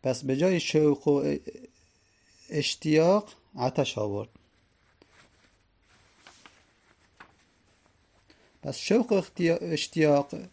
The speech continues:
تشبیه شده به عطش. شوق و اشتیاق مشبه، عطش مشبه به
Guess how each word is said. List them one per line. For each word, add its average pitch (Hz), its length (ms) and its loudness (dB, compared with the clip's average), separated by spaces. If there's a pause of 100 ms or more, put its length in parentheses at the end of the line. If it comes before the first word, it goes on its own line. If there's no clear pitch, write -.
(120)
تشبیه 151 420 -4
شده 151 320 0
به 160 300 2 (520)
عطش. 117 680 -4 (1900)
شوق - 420 2
و - 20 4
اشتیاق 127 680 -2 (680)
مشبه، 185 600 0 (680)
عطش 170 680 -2 (1160)
مشبه 139 480 -2 (200)
به 101 200 -6